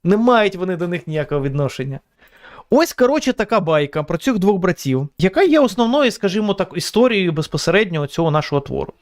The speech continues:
От, е, Попель Вуху. Але що, е, також от цікаво, що, е, окрім, окрім цього всього щастя,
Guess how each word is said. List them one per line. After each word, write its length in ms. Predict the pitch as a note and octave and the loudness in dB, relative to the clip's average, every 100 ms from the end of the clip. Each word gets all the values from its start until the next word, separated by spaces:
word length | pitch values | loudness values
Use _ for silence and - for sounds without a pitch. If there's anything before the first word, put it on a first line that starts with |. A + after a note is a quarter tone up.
| _ _ _ _ - | _ _ _ _ -2
От, 440 | C3 A#2+ - - | 0 0 -4 -8
е, 320 | - - B2+ | -8 -4 -2
Попель 280 | B2 C#3+ D#3 | -2 0 0
Вуху. 420 | F3+ E4+ - G#3+ - - - - | 2 2 2 0 -2 -20 -16 -4
Але 240 | G#3+ B3+ D4+ | 0 2 0
що, 540 | C#4+ A#3+ G3+ G#3+ G#3 _ _ _ - | -2 -2 -2 -2 -2 _ _ _ -10
е, 60 | |
також 480 | E3 B3 D4 B3+ - - | -6 -4 -2 -4 -6 -4
от 180 | G#3+ G#3 | -4 -4
цікаво, 520 | - A#3+ C#4+ D#4 B3+ F#3+ | -4 0 2 2 2 -2
що, 480 | - G3+ F3+ E3 F3+ | -4 -2 0 0 -2
е, 40 | E3+ E3 E3 E3 - | -2 0 0 0 2
окрім, 380 | F#3+ B3+ B3+ A#3 _ _ _ _ _ | 2 4 2 0 _ _ _ _ _
окрім 360 | F3+ F3 G3 F3 | -2 0 0 0
цього 240 | - E3 | 0 0
всього 260 | D3+ - D#3+ | 0 0 0
щастя, 500 | - E4 - C3 | 0 0 0 -2